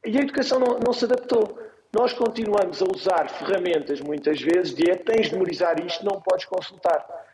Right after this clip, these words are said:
Então, nós temos de, eh, alterar a educação, na minha opinião,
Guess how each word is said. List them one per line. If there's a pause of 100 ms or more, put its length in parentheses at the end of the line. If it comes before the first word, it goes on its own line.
(340)
Então,
nós
temos
de, (420)
eh,
alterar (100)
a
educação,
na
minha
opinião,